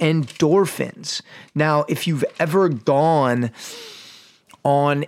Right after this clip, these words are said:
a run and you feel that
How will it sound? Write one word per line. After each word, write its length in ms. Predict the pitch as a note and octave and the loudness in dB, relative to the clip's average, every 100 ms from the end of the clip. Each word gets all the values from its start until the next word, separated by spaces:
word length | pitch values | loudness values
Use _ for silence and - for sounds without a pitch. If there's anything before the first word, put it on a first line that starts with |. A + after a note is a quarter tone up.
| - | -4
a 280 | C#3 C#3 | 0 0
run 600 | B2 A2 C3 E3 A#2+ G#2+ G#2+ _ | 0 2 2 4 2 -2 -8 _
and 200 | C3 C#3+ | -2 0
you 120 | D#3 | 2
feel 540 | D3 - - D#3 D#3+ D#3 | 0 -6 -4 2 2 2
that 560 | A#2+ B2 C3 A#2+ B2 | 0 0 2 0 -4